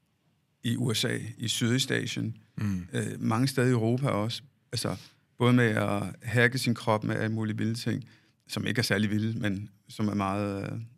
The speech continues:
Speaker 1: altså med vitaminer og kost og, øh, hele det her Wim Hof, øh, som er op lige i øjeblikket.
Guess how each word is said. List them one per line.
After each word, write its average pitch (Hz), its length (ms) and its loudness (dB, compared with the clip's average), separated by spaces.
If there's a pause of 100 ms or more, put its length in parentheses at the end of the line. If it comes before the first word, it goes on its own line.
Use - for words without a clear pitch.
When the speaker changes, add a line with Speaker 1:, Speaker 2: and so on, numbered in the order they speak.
(360)
Speaker 1:
altså 113 260 -6
med 101 160 -2
vitaminer 117 600 0
og - 560 -8 (380)
kost - 480 -4 (100)
og, 53 320 -6 (540)
øh, - 240 -6
hele 110 180 -2
det 113 100 -2
her 107 40 2 (120)
Wim 104 60 0
Hof, 117 340 -2 (100)
øh, 110 100 -2
som 104 180 -2
er 104 140 -4 (360)
op 113 180 -4
lige 110 200 -2
i - 40 -2
øjeblikket. 110 520 -4